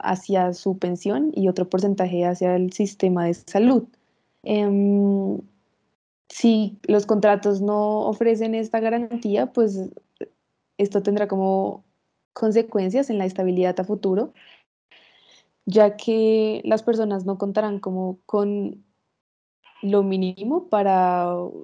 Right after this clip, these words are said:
su calidad de vida y, pues,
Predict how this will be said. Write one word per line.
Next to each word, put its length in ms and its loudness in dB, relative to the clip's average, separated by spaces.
su 540 -4
calidad 400 2
de 140 0
vida 420 0
y, 120 -4
pues, 460 -4